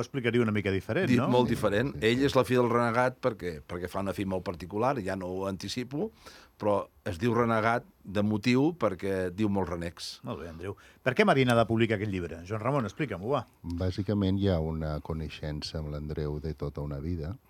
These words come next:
Speaker 3: però més un respecte cap a la seva trajectòria com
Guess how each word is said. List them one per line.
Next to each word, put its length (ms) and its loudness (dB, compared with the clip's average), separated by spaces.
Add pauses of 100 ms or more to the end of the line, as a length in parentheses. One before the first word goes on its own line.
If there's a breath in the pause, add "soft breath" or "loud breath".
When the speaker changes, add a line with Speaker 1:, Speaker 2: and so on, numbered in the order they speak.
(100)
Speaker 3:
però 160 -6
més 240 -4
un 160 -4
respecte 560 -6
cap 160 -4
a 0 -
la 80 -4
seva 240 -4
trajectòria 720 -4
com 220 -6